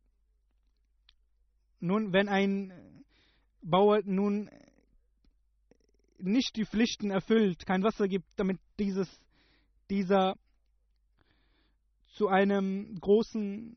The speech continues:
gesunden Baum wird, keine nötigen Maßnahmen ergreift, nicht die Er-, die Erde dafür bereithält, dann wird dieser Bauer niemals erwarten können, dass diese Wurzel irgendwann zu einem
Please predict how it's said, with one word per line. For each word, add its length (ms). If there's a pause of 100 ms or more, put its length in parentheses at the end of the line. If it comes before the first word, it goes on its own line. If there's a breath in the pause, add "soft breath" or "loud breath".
(140)
gesunden 420
Baum 300
wird, 300 (1700)
keine 480
nötigen 400
Maßnahmen 500
ergreift, 480
nicht 320
die 420
Er-, 220 (260)
die 200
Erde 380 (420 soft breath)
dafür 260
bereithält, 680 (880 soft breath)
dann 460
wird 260
dieser 640
Bauer 500
niemals 560
erwarten 400
können, 260
dass 160 (200)
diese 580
Wurzel 520
irgendwann 380
zu 80
einem 280